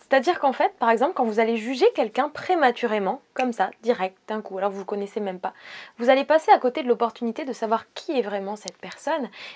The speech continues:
et qu'est-ce qui rend cette personne unique, parce que nous sommes tous et toutes uniques. Donc vous imposez un point de vue limité qui obscurcit forcément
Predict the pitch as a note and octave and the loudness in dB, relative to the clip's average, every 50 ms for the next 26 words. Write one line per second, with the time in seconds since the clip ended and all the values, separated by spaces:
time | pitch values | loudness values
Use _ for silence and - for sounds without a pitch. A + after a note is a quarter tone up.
0 | - - A#3+ - F#4 F#4+ - - C#4+ C4 A#3+ A#3+ A#3 A#3+ A3 - - G#3+ - - | -6 -6 -2 0 0 -2 0 2 2 2 2 0 0 -2 -4 -2 -4 -6 -4 -2
1 | - A#3 A3+ A3 - A#3 G#3+ G3+ F#3+ F#3+ - - - G#3+ - - C#4+ C#4 C4 A#3+ | -2 -2 -2 -2 -4 -4 -4 -4 -4 -8 -10 -10 -10 -10 -6 -6 -4 -2 -2 -2
2 | A#3 - G#3+ G#3 G3+ G3+ - D4+ D4+ - A#3+ G3+ G3+ - F#3+ F#3+ - - - _ | -4 -4 -6 -8 -8 -8 -10 -10 -8 -6 -6 -6 -6 -8 -14 -14 -16 -18 -20 _
3 | _ _ _ _ _ _ A3+ G#3+ G3 E3+ - _ - - _ _ _ - A#3 E4+ | _ _ _ _ _ _ -4 -4 -4 -6 -10 _ -20 -20 _ _ _ -2 2 2
4 | G4 F#4 F#4+ E4 E4+ E4 D#4+ D#4 D#4 D4 D#4+ A4 G#4+ E4 A#3+ - C4 C4 B3+ A#3 | 4 4 4 4 6 4 4 4 2 4 6 6 6 4 4 4 2 2 2 0
5 | B3+ B3+ B3 C4+ C4+ C4 A#3 - E4+ F#4+ F#4+ - C4+ - - E4 - - - - | 0 0 0 0 0 0 0 0 0 0 0 -2 0 2 2 2 2 -2 -4 0
6 | C#5+ C#5+ - - - D4 C#4+ - - - A4+ G#4+ - - - E4 D4+ C#4 C4+ C4 | 0 0 -2 -4 -6 -6 -6 -6 2 4 4 4 4 2 -2 0 2 4 4 4
7 | D4 E4 | 2 2